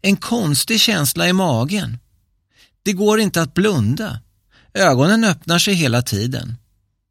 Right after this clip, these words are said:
"Jag är för varm. Eller kanske för kall. Nej, det är nog för mörkt. Det är helt svart", viskar han. Det är precis som vanligt.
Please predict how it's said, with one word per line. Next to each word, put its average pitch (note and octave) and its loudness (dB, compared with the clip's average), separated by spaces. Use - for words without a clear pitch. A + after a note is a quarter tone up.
"Jag D#3 4
är F#3 2
för G3+ -4
varm. F#3 -2
Eller E3+ 0
kanske F#3+ 0
för G3+ -2
kall. B2+ -2
Nej, G#3+ 2
det G3 0
är F#3+ 2
nog F#3 -2
för G3+ 0
mörkt. G3+ 0
Det F3 -2
är A3 2
helt G#3 0
svart", - -4
viskar G#2+ 0
han. A2+ -8
Det D#3 4
är B2+ 2
precis C3 0
som G2+ -2
vanligt. F2+ -6